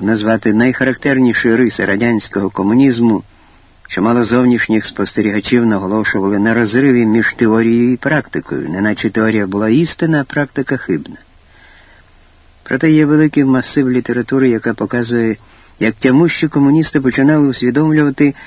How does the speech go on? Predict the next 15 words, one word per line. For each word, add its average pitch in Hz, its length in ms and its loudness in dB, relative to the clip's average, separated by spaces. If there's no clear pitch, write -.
що - 160 0
і 120 80 4
сама 139 340 2
теорія 131 600 0
облудна. 95 580 -2
Ленінський, 110 720 0
сталінський 120 800 -2
і 104 240 0
постсталінський 117 1040 -4
комунізм 123 540 -2
завжди 160 500 0
вшановував 135 640 2
Маркса 101 500 -2
і 127 100 2
Енгельса, 82 600 -4